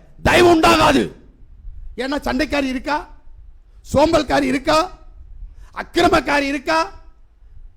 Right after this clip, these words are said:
வாய் அதிகமா பேசக்கூடியவ இருக்கா அப்படின்னு பைபிள் நிறைய சொல்லுது. ஆனா இங்க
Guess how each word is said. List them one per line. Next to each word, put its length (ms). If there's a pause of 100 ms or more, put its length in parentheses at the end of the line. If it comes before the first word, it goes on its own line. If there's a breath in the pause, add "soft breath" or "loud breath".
(140)
வாய் 600 (280)
அதிகமா 420
பேசக்கூடியவ 600
இருக்கா 420
அப்படின்னு 200
பைபிள் 280
நிறைய 260
சொல்லுது. 300 (380)
ஆனா 260
இங்க 800